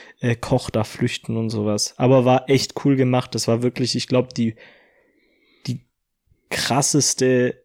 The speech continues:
ich fand von der Mühe und von dem Aufwand fand ich die am coolsten, weil bei der Iron Man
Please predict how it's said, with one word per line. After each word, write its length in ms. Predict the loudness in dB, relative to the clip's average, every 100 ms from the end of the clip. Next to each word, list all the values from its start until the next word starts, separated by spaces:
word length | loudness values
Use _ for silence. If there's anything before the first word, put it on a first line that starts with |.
| -6
ich 160 | -4
fand 200 | 2 2
von 160 | 4 4
der 140 | 4
Mühe 540 | 6 6 6 6 6 4
und 220 | 0 -2
von 180 | 0 2
dem 140 | 2
Aufwand 480 | 2 2 4 2 0
fand 160 | 0 0
ich 120 | 0
die 140 | 2
am 140 | 2 0
coolsten, 560 | 2 2 2 0 0 -2 -6 -6
weil 120 | 0 4
bei 100 | 4
der 140 | 4
Iron 300 | 4 6 6
Man 260 | 4 4 2